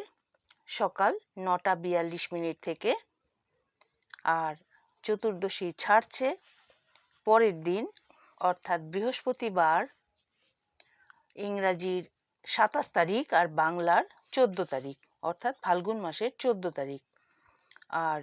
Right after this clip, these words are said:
ইংরাজির ফেব্রুয়ারির সাতাশ তারিখ। সকাল আটটা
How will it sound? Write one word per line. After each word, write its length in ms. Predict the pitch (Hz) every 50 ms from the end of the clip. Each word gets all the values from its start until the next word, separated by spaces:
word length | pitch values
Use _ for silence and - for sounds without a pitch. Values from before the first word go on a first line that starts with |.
| - _ _ _ _ _ 196
ইংরাজির 500 | 214 214 208 196 180 175 175 214 294 381 - _
ফেব্রুয়ারির 580 | - 196 180 175 180 190 185 185 185 262 440 - _ _ _ -
সাতাশ 400 | - - 202 165 - - 156 -
তারিখ। 200 | - 151 143 - - _ _ _ _ _ _ _ _ _ _ _ _ _
সকাল 360 | - - 202 185 - 190 202 320 466 -
আটটা 440 | - 196 196 - - _ _ - 254